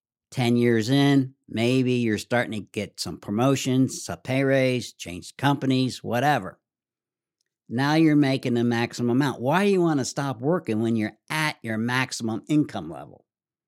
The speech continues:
Or maybe almost to your maximum income level. Maybe you need to work another five years, seven years, ten years to earn more money, and then you can improve and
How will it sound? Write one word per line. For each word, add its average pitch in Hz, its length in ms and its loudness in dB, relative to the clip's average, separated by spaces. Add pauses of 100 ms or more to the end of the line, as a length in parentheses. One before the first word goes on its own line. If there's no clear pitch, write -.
(360)
Or 113 120 -4
maybe 131 560 0 (920)
almost 156 560 4
to 110 100 -10
your 95 120 -6
maximum 95 580 -8
income 82 420 -12
level. - 340 -20 (300)
Maybe 131 240 0
you 139 140 2
need 143 180 2
to 135 80 -2
work 131 260 -2
another 127 640 2
five 90 400 -8
years, 82 440 -16 (840)
seven 101 420 -2
years, 85 420 -8 (100)
ten 113 280 -2
years 92 420 -8 (440)
to - 80 -14
earn 120 320 2
more 156 500 4
money, 110 580 -2 (760)
and 104 160 -2
then 104 220 2
you 104 180 0
can 95 500 -4
improve 170 920 0
and 95 200 -8